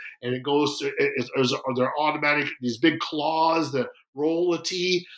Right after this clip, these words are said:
So there's no human intervention, and they try to save costs as much as possible.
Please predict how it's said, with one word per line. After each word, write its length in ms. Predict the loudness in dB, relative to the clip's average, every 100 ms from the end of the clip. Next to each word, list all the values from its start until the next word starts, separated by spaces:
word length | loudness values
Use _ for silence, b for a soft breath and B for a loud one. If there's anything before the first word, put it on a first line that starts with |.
| B
So 220 | -4 2
there's 200 | 4 4 0 -4
no 220 | 4 4
human 340 | 4 0 2
intervention, 560 | 2 0 2 2 2 -2 B B
and 120 | -2
they 120 | 0 2
try 180 | 2
to 100 | 2
save 380 | 2 4 2 2
costs 380 | -2 0 2 2
as 120 | -2 -2
much 200 | 0 0
as 140 | 0
possible. 480 | 0 0 0 -4